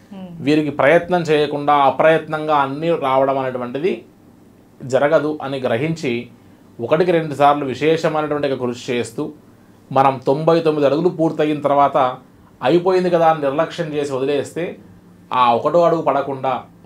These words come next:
Speaker 2: వంద అడుగులు పూర్తి కాకుండా మళ్ళీ మొదటి నుంచి మొదలు పెట్టాల్సిన ఒక అవసరం వస్తుంది అని గ్రహించి శ్రద్ధతో మనం చేసేటువంటి ప్రతి పని విజయాన్ని చేకూరుస్తుంది అనేటువంటి విషయాన్ని గుర్తుపెట్టుకోవాలని చెప్పచ్చు. ముఖ్యంగా ఈ కన్యా రాశి వారికి శని ప్రభావంతో పాటు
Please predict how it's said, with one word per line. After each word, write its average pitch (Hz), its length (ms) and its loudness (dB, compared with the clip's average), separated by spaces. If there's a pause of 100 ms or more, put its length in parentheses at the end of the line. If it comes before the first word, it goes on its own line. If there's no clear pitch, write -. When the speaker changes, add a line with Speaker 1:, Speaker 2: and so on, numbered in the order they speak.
Speaker 2:
వంద 131 220 0
అడుగులు 170 280 2
పూర్తి 160 380 -6
కాకుండా 147 460 -2
మళ్ళీ 139 340 -4
మొదటి 156 280 0
నుంచి 156 220 -8
మొదలు 139 240 -4
పెట్టాల్సిన 127 460 -4
ఒక 113 60 -8
అవసరం 117 340 -6
వస్తుంది 110 400 -10
అని 120 120 -10
గ్రహించి 120 640 -6 (640)
శ్రద్ధతో 147 560 0
మనం 127 240 -4
చేసేటువంటి 131 460 -4
ప్రతి 117 340 -2
పని 135 280 -2
విజయాన్ని 139 680 2 (160)
చేకూరుస్తుంది 147 600 -2
అనేటువంటి 117 260 -8
విషయాన్ని 127 480 -2
గుర్తుపెట్టుకోవాలని 120 760 -2
చెప్పచ్చు. 110 440 -6 (720)
ముఖ్యంగా 143 580 2 (180)
ఈ 127 120 -4
కన్యా 143 360 2
రాశి 139 300 4
వారికి 123 500 -2 (560)
శని 151 180 0
ప్రభావంతో 139 640 4
పాటు 123 460 -2